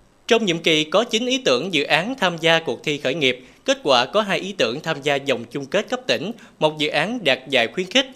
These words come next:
đang tiếp tục hướng dẫn đồng hành cùng một doanh nghiệp đăng ký sản phẩm ô cốp, hỗ trợ mười ba hộ tham gia đề án sinh kế thoát nghèo. Thực hiện phong trào thanh niên tình nguyện vì cộng đồng, Ủy ban hội xã tổ chức nhiều công trình phần việc tại địa phương, ra quân tổ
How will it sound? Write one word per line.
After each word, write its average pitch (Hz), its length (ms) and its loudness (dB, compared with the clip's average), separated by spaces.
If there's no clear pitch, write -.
đang 185 200 0
tiếp 262 200 -2
tục 139 180 2
hướng 208 260 -6
dẫn 139 260 0
đồng 127 180 0
hành 123 220 -4
cùng 127 260 -4
một 120 140 -2
doanh 196 200 0
nghiệp 123 240 -2
đăng 151 160 -2
ký 185 260 -4
sản 135 240 -4
phẩm 127 180 -2
ô 143 100 -6
cốp, 208 280 -2
hỗ 151 220 2
trợ 131 180 4
mười 131 200 0
ba 151 140 2
hộ 117 340 -4
tham 143 160 -4
gia 139 140 0
đề 123 120 0
án 143 300 -4
sinh 131 200 -4
kế 139 200 -2
thoát 240 260 -4
nghèo. 120 160 2
Thực 185 140 0
hiện 175 180 6
phong 214 180 0
trào 156 240 6
thanh 190 220 -2
niên 185 140 2
tình 139 220 -2
nguyện 123 260 0
vì 135 120 -2
cộng 127 220 -4
đồng, 127 220 4
Ủy 147 140 2
ban 190 220 0
hội 143 140 -2
xã 135 320 0
tổ 139 100 2
chức 262 220 -4
nhiều 143 240 0
công 185 280 -4
trình 127 200 2
phần 123 180 -2
việc 123 280 -4
tại 123 120 2
địa 117 200 -2
phương, 160 220 4
ra 202 320 4
quân 202 260 2
tổ 127 120 2